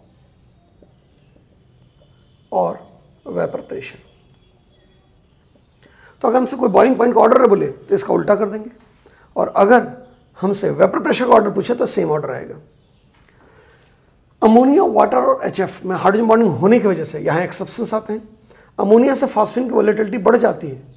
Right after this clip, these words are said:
उसके बाद hydrogen bonding नहीं है, तो molecular mass बढ़ने की वजह से वोलेटिलिटी कम होगी। Water से एच टू एस की वोलेटिलिटी बढ़ जाती है, इसीलिए water liquid है और एच टू एस gas, बहुत शुरू से क्वेश्चन पूछा जाता है।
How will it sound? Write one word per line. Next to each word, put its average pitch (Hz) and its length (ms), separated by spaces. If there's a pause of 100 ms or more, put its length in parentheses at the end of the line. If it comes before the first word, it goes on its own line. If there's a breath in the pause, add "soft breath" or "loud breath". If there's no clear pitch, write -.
(360 soft breath)
उसके - 220
बाद 214 140
hydrogen 196 340
bonding 233 280
नहीं 208 140
है, 160 120 (260 loud breath)
तो - 60
molecular 196 420
mass 190 200
बढ़ने 180 340
की 202 100
वजह 180 120
से 202 120
वोलेटिलिटी 175 440
कम 175 160
होगी। 139 240 (1080 soft breath)
Water 214 360
से 240 160
एच 220 180
टू 262 100
एस 233 100
की - 100
वोलेटिलिटी 214 480
बढ़ 214 160
जाती 220 340
है, 131 180 (920 soft breath)
इसीलिए 226 280
water 180 300
liquid 196 400
है 139 300 (160)
और 185 60
एच 185 160
टू 196 80
एस 151 100
gas, 147 240
बहुत 170 380
शुरू 208 180
से 185 160
क्वेश्चन 180 300
पूछा 165 260
जाता 143 220
है। 143 100